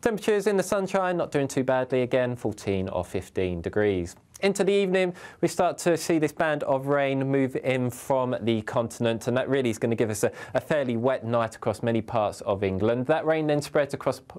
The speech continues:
parts of Wales too in the small hours of Easter Monday. But all the time, Scotland and Northern Ireland a little bit dry here,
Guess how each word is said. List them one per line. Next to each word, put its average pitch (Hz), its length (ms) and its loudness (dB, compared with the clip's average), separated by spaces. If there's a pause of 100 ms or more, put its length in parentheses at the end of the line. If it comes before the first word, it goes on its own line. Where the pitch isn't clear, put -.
(140)
parts 139 300 -2
of 113 180 -4
Wales 135 440 2
too 139 360 0 (320)
in 117 60 -2
the 107 80 -2
small 113 280 2
hours 104 280 0
of 101 340 -2
Easter 101 460 0
Monday. 98 560 0
But 175 220 0
all 214 120 2
the 170 60 0
time, 165 420 0
Scotland 151 600 0 (260)
and 147 120 2
Northern 139 280 2
Ireland 135 300 2
a 139 60 4
little 147 240 -2
bit 127 140 0
dry 113 340 2
here, 117 300 2